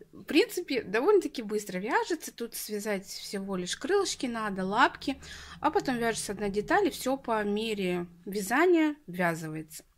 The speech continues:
А, единственное, что здесь пришивается клюв, но его тоже можно пришить на, по, когда ты вяжешь, то есть когда ты ещё полностью не довяз-,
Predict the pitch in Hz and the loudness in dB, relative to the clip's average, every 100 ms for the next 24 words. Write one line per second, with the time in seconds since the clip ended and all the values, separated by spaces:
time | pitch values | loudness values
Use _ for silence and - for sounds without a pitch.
0 | _ _ - - - - - 208 196 196 | _ _ -16 -14 -14 -14 -4 0 0 2
1 | 311 - 208 - 202 185 - - - 196 | 0 0 -4 -4 -6 -6 -8 -8 -4 0
2 | 190 - - 294 415 240 214 254 269 247 | 0 -2 0 0 2 0 0 0 0 0
3 | 226 208 220 214 190 196 185 254 285 - | 0 -2 -2 -2 -2 -4 -4 -2 -2 -2
4 | 190 190 202 208 202 220 220 208 208 190 | -4 -2 -4 -8 -10 -4 -2 -2 -4 -4
5 | 208 208 185 180 190 185 175 165 - 175 | -4 -2 -4 -4 -4 -2 -4 -6 -10 -12
6 | - - 190 208 185 - 185 - - 220 | -10 -8 -8 -6 -6 -6 -8 -8 -4 -4
7 | 233 202 - 185 180 202 196 175 170 | -4 -6 -6 -4 -4 -6 -6 -8 -8